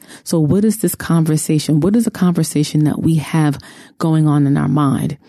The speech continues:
Because that is the starting point of maybe why we don't strive for things that we're uncomfortable with. Why do we avo-, avoid being vulnerable? And a lot of times it's because of hurt or shame that we experienced in the past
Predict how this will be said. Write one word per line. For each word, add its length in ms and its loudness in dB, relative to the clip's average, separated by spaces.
Because 340 0
that 540 0
is 360 2
the 80 -2
starting 460 0
point 400 0
of 220 0
maybe 240 2
why 640 2
we 140 0
don't 240 0
strive 480 -2
for 120 -4
things 320 -2
that 200 -4
we're 240 0
uncomfortable 580 -2
with. 180 -2
Why 340 0
do 140 2
we 140 2
avo-, 500 0
avoid 540 0
being 280 2
vulnerable? 600 0
And 120 0
a 100 2
lot 200 0
of 80 0
times 320 0
it's 160 -2
because 420 -2
of 140 -4
hurt 480 -2
or 180 0
shame 540 2
that 160 0
we 160 2
experienced 540 0
in 100 2
the 60 0
past 440 0